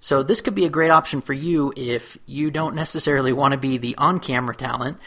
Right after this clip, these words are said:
but you have an interest in video and in building brands and, uh, helping people in cool kind of hobby or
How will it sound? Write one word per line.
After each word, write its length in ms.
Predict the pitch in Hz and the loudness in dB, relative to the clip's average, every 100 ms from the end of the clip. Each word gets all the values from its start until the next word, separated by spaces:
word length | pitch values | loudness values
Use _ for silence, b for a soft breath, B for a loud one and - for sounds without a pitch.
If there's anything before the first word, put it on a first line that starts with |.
| B B | B B
but 120 | 131 | -4
you 120 | 127 | 0
have 160 | 139 131 | 2 2
an 80 | 135 | 0
interest 360 | 135 - 120 | -2 -4 -4
in 140 | 117 117 | -6 -4
video 640 | 143 156 151 143 143 143 | 0 2 2 2 2 0
and 180 | - 131 | -2 -6
in 140 | 120 | -6
building 420 | 120 127 120 120 123 | -4 -2 -2 -4 0
brands 640 | 139 143 139 135 135 - - | 2 2 0 0 -2 -4 -6
and, 400 | 120 117 110 - B B B | -8 -8 -10 -14 B B B
uh, 140 | 113 | -8
helping 400 | - 160 160 135 | -2 -2 -2 -4
people 560 | - 127 - 117 117 - B B | -6 -8 -4 -2 -4 -6 B B
in 380 | 117 117 117 113 | -6 -4 -4 -4
cool 500 | - 135 131 127 123 | -6 -2 0 2 0
kind 180 | - 120 | -2 -4
of 120 | 107 | -4
hobby 680 | - - - 131 123 123 120 | -6 -4 -2 0 0 -2 -2
or 500 | 113 113 110 110 - | -2 -2 0 -2 -6